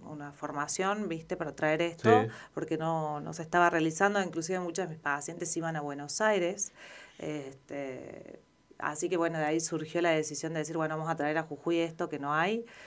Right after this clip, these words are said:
Speaker 1: eh, porque
Speaker 2: Claro.
Speaker 1: la verdad que se está estilando muchísimo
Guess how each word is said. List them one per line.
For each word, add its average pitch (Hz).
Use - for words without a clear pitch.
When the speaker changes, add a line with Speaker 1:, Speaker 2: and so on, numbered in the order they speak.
Speaker 1:
eh, 147
porque 139
Speaker 2:
Claro. 120
Speaker 1:
la -
verdad 147
que -
se -
está -
estilando 156
muchísimo 202